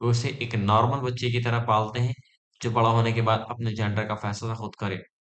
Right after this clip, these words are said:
वो ये खुद decide करके कि वह खुद को लड़का, लड़की या फिर gender neutral कहलाना पसंद करेगा या नहीं।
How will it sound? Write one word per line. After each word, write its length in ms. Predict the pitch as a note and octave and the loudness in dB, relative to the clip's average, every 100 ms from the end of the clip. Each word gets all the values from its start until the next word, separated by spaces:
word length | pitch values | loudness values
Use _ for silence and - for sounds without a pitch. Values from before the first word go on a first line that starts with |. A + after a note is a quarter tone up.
| _ _ _ _ | _ _ _ _
वो 60 | A#2+ | -4
ये 80 | C3+ | -4
खुद 320 | - D#3 - | -4 -6 -4
decide 460 | A#2+ A#2+ C3 B2 A#2+ | 0 2 4 2 0
करके 300 | A#2 A#2 C#3 | -4 -4 -8
कि 380 | C#3+ - _ B2 | -10 -20 _ 0
वह 160 | A#2+ | 2
खुद 160 | A#2+ B2 | 0 -4
को 100 | - | -2
लड़का, 460 | A2 G#2+ A2 B2+ C3+ | 2 2 0 -2 -2
लड़की 460 | G#2 A2 A2 C3 | 0 -2 -2 -2
या 80 | C3 | -4
फिर 280 | B2 C3+ G2+ | -4 -4 -2
gender 460 | A#2 A2+ A#2+ C3+ | 0 0 0 0
neutral 420 | B2 A2 A2 A#2 A2+ | -2 -2 -2 -2 -2
कहलाना 380 | A2 G#2 G#2 | -2 0 -2
पसंद 380 | G#2+ A#2+ G#2+ G2+ | -2 -6 -8 -6
करेगा 280 | G2+ G2+ G2 | -4 -4 -4
या 200 | G#2+ G2 | -4 -4
नहीं। 240 | F#2 F#2+ | -4 -6